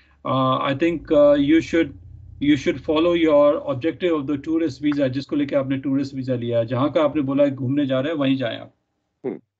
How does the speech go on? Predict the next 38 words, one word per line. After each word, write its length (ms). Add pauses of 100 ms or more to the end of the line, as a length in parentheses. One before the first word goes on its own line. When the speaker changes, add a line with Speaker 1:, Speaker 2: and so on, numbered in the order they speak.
Speaker 2:
ओके, 340
ओके, 320
got 140
it, 320
got 20
it। 200 (560)
अ, 260
secondly, 440
अ, 320
म-, 260
अ, 0
अ, 400
अ, 180
मतलब, 240
अ, 400
मैंने 180 (640)
प्रॉब्लम 280
सिर्फ 220
ये 100
है 60
कि 100
I 40
can, 240
मतलब, 340
मेरे 300
वहाँ 140
पर 120
रिलेटिव्स 360
भी 100
हैं, 300
कुछ 200
फ्रेंड्स 240
भी 80
हैं, 160
they 260
are 120
asking 280
me 160